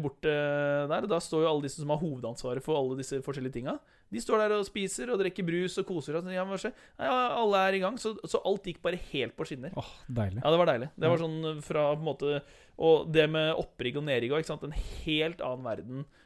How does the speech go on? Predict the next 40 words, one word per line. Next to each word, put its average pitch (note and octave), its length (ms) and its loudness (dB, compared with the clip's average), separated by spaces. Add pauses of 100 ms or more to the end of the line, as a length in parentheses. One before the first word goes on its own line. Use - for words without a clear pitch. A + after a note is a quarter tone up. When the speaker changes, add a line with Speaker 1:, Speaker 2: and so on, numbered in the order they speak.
Speaker 1:
i - 100 -4
forhold C#3+ 220 0
til, C#3 140 -2
altså, D3 320 -8 (1000)
fra D3 220 2 (180)
første - 480 -4
året G#2+ 320 -4
med A#2+ 160 -8
Bytrigg, B2+ 400 -6
så, - 140 -12
så C3+ 160 -4
mye A#2 180 -6
styr A#2+ 540 -8 (100)
med C3 160 -6
å B2 80 -6
få - 160 -6
ting B2 160 -10
opp - 240 -16
og B2 80 -8
få A#2+ 160 -6
ting A2+ 160 -8
ned. C3 240 -2
Det D3+ 80 -2
er C3+ 140 0
sånn, B2+ 100 -6 (640)
du, C#3 240 -6
mens C#3+ 320 -2
du D#3+ 60 0
holder A#2 180 0
på, C3+ 80 -4
så C#3 80 0
er B2+ 60 0
det B2 80 -6
sånn, - 100 -16
«Faen, A#2+ 240 -4
hvorfor B2 320 -4
gjør A#2 80 0
jeg G#2 80 -2
det A#2 80 -4
her, C#3+ 140 -4